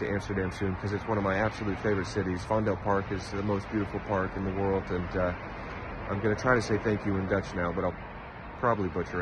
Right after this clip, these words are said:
it. Uh, bedankt, which I hope is right, unless my friend lied to me and I just said a horrible curse word, in which case, I'm sorry.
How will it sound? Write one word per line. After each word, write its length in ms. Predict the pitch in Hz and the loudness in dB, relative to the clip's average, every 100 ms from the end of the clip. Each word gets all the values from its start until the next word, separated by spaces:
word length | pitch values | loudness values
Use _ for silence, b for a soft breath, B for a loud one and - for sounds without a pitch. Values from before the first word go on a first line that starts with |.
| 95 | -2
it. 40 | - - - - | -6 -10 -8 -2
Uh, 200 | 101 95 - - - | 0 0 -2 -8 -2
bedankt, 400 | 107 101 87 82 - - - - - | 0 2 0 -2 -8 -10 -10 -8 -4
which 160 | 110 117 | -2 2
I 80 | 107 | 2
hope 160 | 127 127 | 4 4
is 160 | 101 101 | 2 2
right, 280 | 92 87 82 | 0 0 -2
unless 320 | 98 98 - | -2 -2 -2
my 120 | 101 92 | -4 0
friend 200 | 98 90 | 0 2
lied 220 | 87 87 | 0 -2
to 80 | 90 | -2
me 120 | 87 | -2
and 80 | 85 | -2
I 60 | 82 | -4
just 160 | 90 | -4
said 120 | 92 | -4
a 40 | 85 | -2
horrible 320 | 87 82 82 - | -2 -2 -4 -4
curse 220 | 85 - | -4 -4
word, 180 | 82 67 | -6 -4
in 80 | 87 | -4
which 160 | 87 - | -4 -4
case, 320 | 87 80 - - - - - | -4 -4 -8 -14 -14 -12 -8
I'm 120 | 85 | -8
sorry. 340 | 78 80 65 | -6 -6 -4